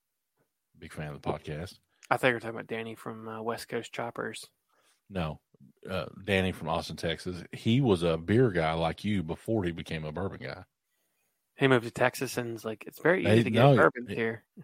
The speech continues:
Speaker 1: no, he was, uh, born and raised there. He's got some great stories about Austin. Like, he, he, like, ten years ago, he got a speeding ticket.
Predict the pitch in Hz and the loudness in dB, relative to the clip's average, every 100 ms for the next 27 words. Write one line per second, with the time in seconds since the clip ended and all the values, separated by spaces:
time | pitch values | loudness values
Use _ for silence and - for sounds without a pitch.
0 | _ 110 110 113 127 113 120 110 107 95 | _ -2 2 2 2 0 -2 0 2 2
1 | 90 87 _ _ _ _ _ _ _ _ | -2 -6 _ _ _ _ _ _ _ _
2 | 98 110 110 113 123 92 80 76 - _ | -4 0 0 0 0 -2 -8 -10 -14 _
3 | _ _ _ _ _ _ 113 120 101 95 | _ _ _ _ _ _ 8 10 10 8
4 | 101 95 - 98 87 80 85 - _ - | 8 8 6 6 6 4 0 0 _ -20
5 | _ _ _ - 90 82 80 78 82 85 | _ _ _ 2 2 2 -4 -6 -2 -2
6 | - _ - _ _ _ _ - 110 110 | -4 _ -20 _ _ _ _ 0 2 2
7 | - 110 107 98 92 107 - - - - | 0 4 6 4 0 -6 -14 -20 -20 -12
8 | - - 110 98 95 87 87 85 78 - | -8 2 4 6 6 6 6 6 4 2
9 | 95 92 104 101 107 | 0 2 4 4 2